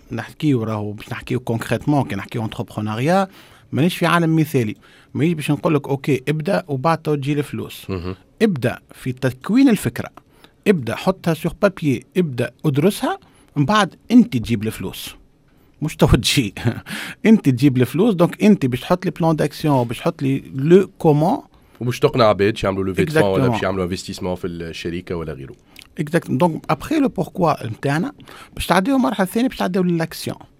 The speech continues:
Speaker 2: مهم.
Speaker 1: باهي. إذا كان أنا عندي لو بوركوا، لو باساج à l'action sera plus facile. كيف كيف تعديت الاكسيون،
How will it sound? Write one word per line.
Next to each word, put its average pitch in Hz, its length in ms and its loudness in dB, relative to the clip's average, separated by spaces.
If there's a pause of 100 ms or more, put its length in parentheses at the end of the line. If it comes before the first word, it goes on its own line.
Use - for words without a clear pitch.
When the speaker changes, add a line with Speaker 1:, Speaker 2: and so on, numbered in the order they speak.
(160)
Speaker 2:
مهم. 95 380 -10
Speaker 1:
باهي. 98 180 -10 (380)
إذا 131 120 2
كان 247 200 -4
أنا 233 140 2
عندي 202 280 0
لو 165 100 0
بوركوا، 214 360 -6
لو 226 80 -4
باساج 180 360 -2
à - 20 0
l'action 202 460 -6
sera 175 100 -6
plus 175 400 -4
facile. - 400 -8 (760)
كيف 139 160 -2
كيف - 260 -8
تعديت 131 440 -6
الاكسيون، 180 380 -2